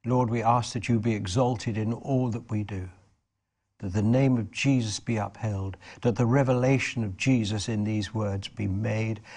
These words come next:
and be clear and be wholesome and be glorifying.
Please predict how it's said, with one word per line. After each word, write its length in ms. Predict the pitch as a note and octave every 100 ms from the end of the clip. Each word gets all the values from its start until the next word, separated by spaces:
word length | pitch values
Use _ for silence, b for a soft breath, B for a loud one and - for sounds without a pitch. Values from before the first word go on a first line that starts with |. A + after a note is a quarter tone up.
| B B
and 220 | - F#2+
be 160 | F#2 F2
clear 500 | - A#2 A2+ A2+ A2+ B B -
and 160 | F#2+
be 100 | F#2
wholesome 720 | F2 - B2 G2+ - A2 A2 -
and 120 | F#2
be 120 | E2+
glorifying. 760 | F#2 G2 E2+ E2 E2+ E2+ F2 F2+